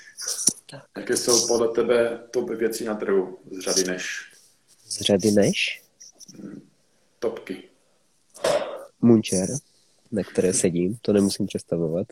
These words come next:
Speaker 1: Není to náhoda, že je furt vyprodaná, to je prostě skvělý křesílko. Potom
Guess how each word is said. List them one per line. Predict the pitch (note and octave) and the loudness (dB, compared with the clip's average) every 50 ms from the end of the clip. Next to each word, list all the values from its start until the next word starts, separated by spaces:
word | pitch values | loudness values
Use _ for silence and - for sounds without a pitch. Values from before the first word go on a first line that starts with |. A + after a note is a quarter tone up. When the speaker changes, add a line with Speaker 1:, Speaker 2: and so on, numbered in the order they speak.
| - - | -6 0
Speaker 1:
Není | G2+ G#2 G#2 G2+ | 2 2 2 2
to | - - G2+ | 2 4 4
náhoda, | F#2+ F2+ F#2 G2 F#2 F#2 F#2+ | 6 6 4 4 4 6 6
že | - - | 6 6
je | F#2 | 4
furt | - - - F2+ F2+ G2 | 4 4 2 0 2 0
vyprodaná, | G2 F2+ - F2 F2 E2 D#2 D2+ D2 C#2 - - | -2 -2 2 2 4 4 4 2 2 0 -2 -4
to | - E2+ | -4 -6
je | D#2+ | -6
prostě | - - - - - - | -6 -8 -14 -14 -10 -10
skvělý | - - - G2+ F#2 F#2+ F#2 F#2 F2 | -10 -4 -4 0 2 4 4 4 4
křesílko. | - - - - - - F2+ E2+ F2 - - E2 D#2+ A2 - _ _ _ _ _ _ _ _ _ _ _ - - - _ _ _ _ _ _ _ _ _ _ | 2 -4 -8 -8 -4 -4 -4 -4 -4 -6 -6 -6 -6 -6 -8 _ _ _ _ _ _ _ _ _ _ _ -20 -20 -20 _ _ _ _ _ _ _ _ _ _
Potom | _ - - - - F2 E2+ D#2 D2+ E2 F2 D#2+ | _ -6 -4 -2 -2 0 0 0 -2 -4 -6 -8